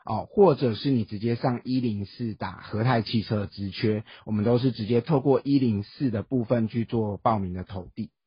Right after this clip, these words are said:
那所以你只要是大专院校还在学的学生，含研究生哦，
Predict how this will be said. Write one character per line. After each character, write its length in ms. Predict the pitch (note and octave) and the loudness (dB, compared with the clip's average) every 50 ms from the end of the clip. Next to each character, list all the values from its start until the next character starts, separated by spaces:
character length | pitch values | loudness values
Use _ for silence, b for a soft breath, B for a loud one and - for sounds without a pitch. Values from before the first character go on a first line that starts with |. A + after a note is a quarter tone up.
| _ _ _ _ _ _ _ _ _ _ _ - | _ _ _ _ _ _ _ _ _ _ _ -10
那 160 | A2+ A2+ G#2+ | -8 -8 -8
所 160 | G#2 - A#2 A#2 | -4 0 2 2
以 80 | A#2+ | 4
你 200 | A#2+ A#2 A#2 B2 | 4 6 4 4
只 80 | A#2+ B2+ | 4 4
要 160 | A#2 A#2+ B2+ | 4 4 4
是 280 | B2+ - D3+ D3 C#3 B2+ b b b _ | 2 2 2 2 2 0 b b b _
大 160 | - E3 D#3+ | -2 -2 0
专 240 | D3+ D#3+ D3 D3 D3+ | 2 2 4 4 4
院 220 | D#3 D#3 C#3+ C#3 | 4 4 4 2
校 220 | B2 - D3 B2 A#2 | 2 0 0 0 0
还 220 | - - G2+ G2 | -2 -4 -4 -6
在 280 | F#2+ - D3 C3 A#2+ A2 | -4 -2 -2 -2 0 -2
学 160 | - - G2+ | -2 -4 -6
的 160 | F#2 G2+ F#2+ | -4 -6 -8
学 200 | - - G2+ F#2+ | -6 -6 -8 -8
生， 320 | F#2+ - A2+ A2 G#2+ A2 A2+ b b b b b b | -4 -2 0 0 2 0 -2 b b b b b b
含 220 | - - A2 A2 | -4 0 2 2
研 180 | A#2 A#2+ A#2+ B2+ | 4 6 6 6
究 200 | C3 D#3 C#3+ C3+ | 8 8 8 6
生 260 | - C3 B2 B2 B2 | 6 4 4 4 4
哦， 200 | A#2 A2 A2 A2+ | 4 2 0 -2